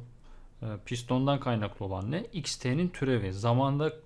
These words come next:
türev demek, frekansta S ile çarpmak demek. Tabii başlangıç koşulunu sıfır kabul ederseniz, ki sıfır kabul ediyoruz, tamam mı? Yani X S çarpı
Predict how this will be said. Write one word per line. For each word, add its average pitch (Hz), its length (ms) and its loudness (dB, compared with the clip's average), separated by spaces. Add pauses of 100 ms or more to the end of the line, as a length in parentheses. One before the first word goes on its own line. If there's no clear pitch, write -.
türev 147 340 2
demek, 131 300 0
frekansta 123 600 0
S 165 260 -2
ile 113 100 -2
çarpmak 95 480 -4
demek. 95 240 -4
Tabii 113 220 -2
başlangıç 120 600 2
koşulunu 117 580 -2
sıfır 120 560 -2 (300)
kabul 104 340 -2 (140)
ederseniz, 107 720 -2
ki 131 120 -4
sıfır 120 340 -6
kabul 107 260 0
ediyoruz, 104 440 -2
tamam 135 220 -2
mı? 104 100 -6 (1000)
Yani 101 320 -6 (840)
X - 340 -8 (240)
S - 240 -8
çarpı 101 440 -4